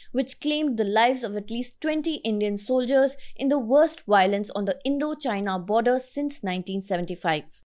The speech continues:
In a statement released by the Prime Minister's office, the centre said that Modi was clear that India would respond firmly to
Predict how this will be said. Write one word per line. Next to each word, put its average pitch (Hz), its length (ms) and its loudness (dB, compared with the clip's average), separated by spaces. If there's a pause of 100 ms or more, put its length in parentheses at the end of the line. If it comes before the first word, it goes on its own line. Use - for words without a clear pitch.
(380)
In 269 100 2
a 269 60 6
statement 320 560 0
released 269 340 2
by 262 140 4
the 220 80 -2
Prime 208 200 0
Minister's 208 500 -2
office, 311 420 0 (220)
the 247 100 -4
centre 320 400 0
said 220 320 0
that 196 160 0
Modi 269 400 2
was 208 240 -2
clear 294 340 0
that 233 380 -2
India 262 460 2 (180)
would 214 160 0
respond 285 560 0
firmly 294 540 0
to - 180 -8